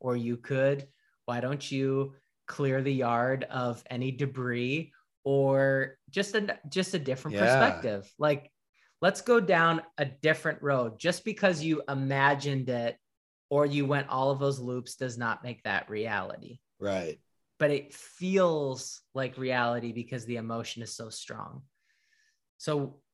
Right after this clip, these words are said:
Speaker 1: I try to help people, and how people can help people is by asking them,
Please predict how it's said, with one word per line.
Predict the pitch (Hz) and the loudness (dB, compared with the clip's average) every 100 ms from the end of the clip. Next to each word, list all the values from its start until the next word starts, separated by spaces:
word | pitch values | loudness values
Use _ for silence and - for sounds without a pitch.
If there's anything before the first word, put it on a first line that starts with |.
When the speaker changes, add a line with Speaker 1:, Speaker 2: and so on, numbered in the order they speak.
| _ _ _ | _ _ _
Speaker 1:
I | 139 160 | 4 6
try | 180 190 | 6 6
to | 147 | 4
help | 139 - 151 143 | 2 2 2 2
people, | - 139 135 123 113 113 | -2 -6 -6 -6 -6 -6
and | 127 131 | -8 -8
how | 127 139 139 | 0 2 2
people | 143 135 123 | -2 -6 -8
can | 120 - 117 110 _ _ _ _ | -8 -12 -12 -12 _ _ _ _
help | - 165 - | 2 2 0
people | 147 135 131 | -8 -6 -6
is | 120 | -4
by | 123 120 | -4 -2
asking | 120 120 - 131 123 | 0 -2 -4 -8 -8
them, | 117 113 117 | -6 -6 -8